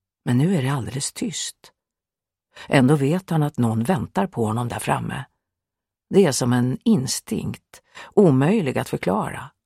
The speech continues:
Han vänder österut och börjar springa nerför branten,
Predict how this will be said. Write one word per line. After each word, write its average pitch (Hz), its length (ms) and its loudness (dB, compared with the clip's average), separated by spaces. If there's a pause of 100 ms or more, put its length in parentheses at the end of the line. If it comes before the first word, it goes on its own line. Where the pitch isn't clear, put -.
(960)
Han 139 280 2
vänder 131 300 4
österut 143 760 0
och 156 140 2
börjar 139 200 4
springa 185 420 4
nerför 151 220 2
branten, 120 640 -2